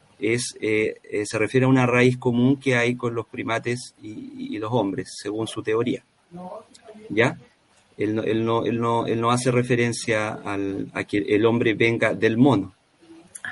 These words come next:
¿Ya? Él lo que dice es que los primates, como los monos, ¿ya? Tienen una raíz común, eh, en su, en su ascendencia genética. ¿Ya? Y eso, eh, tiene, ¿no es cierto?,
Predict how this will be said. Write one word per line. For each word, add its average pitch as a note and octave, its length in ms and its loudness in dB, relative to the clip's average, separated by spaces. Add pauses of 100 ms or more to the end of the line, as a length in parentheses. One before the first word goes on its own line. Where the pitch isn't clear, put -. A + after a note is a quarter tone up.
(420)
¿Ya? G2+ 240 -4
Él A#2+ 140 4
lo C3+ 120 8
que B2+ 100 4
dice B2+ 540 4
es G#2+ 100 -4
que A2 360 0
los G#2+ 180 -2
primates, B2 640 0
como G2+ 280 -2
los A2 140 0
monos, B2+ 480 2 (160)
¿ya? G#2+ 300 -6 (460)
Tienen C3+ 240 8
una C3+ 180 6
raíz B2 260 6
común, A#2+ 560 2
eh, G2+ 580 -6
en G2+ 200 -4
su, G2+ 520 -2 (460)
en G#2 140 -2
su A2+ 120 0
ascendencia A2 580 0
genética. G#2+ 640 -2 (800)
¿Ya? D3 380 4
Y F3 120 8
eso, F3 580 6 (500)
eh, A#2+ 460 4
tiene, C#3 260 4
¿no C3+ 80 4
es B2 80 -2
cierto?, B2+ 560 -2